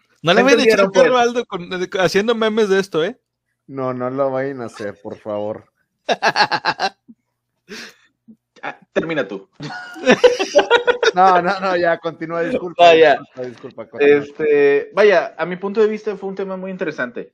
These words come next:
Speaker 2: la verdad, y me gustó mucho, y siento que con esto tenemos para rato, para varios, este, temas más, eh, o si no, en su defecto, pues, cualquier duda que tenga la gente que quiera preguntar, con toda confianza,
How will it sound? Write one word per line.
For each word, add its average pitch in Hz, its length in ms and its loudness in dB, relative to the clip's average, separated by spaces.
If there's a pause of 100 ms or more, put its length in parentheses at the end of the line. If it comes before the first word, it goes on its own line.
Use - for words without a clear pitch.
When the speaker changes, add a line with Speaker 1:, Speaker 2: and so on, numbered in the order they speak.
(140)
Speaker 2:
la 107 100 -8
verdad, 98 440 -6
y - 40 -16
me 139 120 -6
gustó 151 300 -6
mucho, 165 520 -8
y 120 140 -12
siento 135 400 -14
que 143 460 -4 (600)
con 123 220 -10
esto 131 260 -8
tenemos 143 800 -8 (240)
para 110 200 -4
rato, 139 480 -6
para 120 200 -2
varios, 131 540 -6
este, 104 380 -10
temas 123 280 -10
más, 147 360 -10 (440)
eh, 110 400 -4
o 135 200 -4
si 131 120 -14
no, 123 160 -10
en 131 80 -12
su 143 100 -10
defecto, 135 480 -8
pues, 127 140 -20
cualquier 110 280 -8
duda 120 280 -6
que 110 100 -10
tenga 120 460 -10
la 113 80 -6
gente 117 480 -12
que - 100 -20
quiera 113 220 -8
preguntar, 107 640 -8
con 95 180 -20
toda 92 220 -20
confianza, 104 640 -14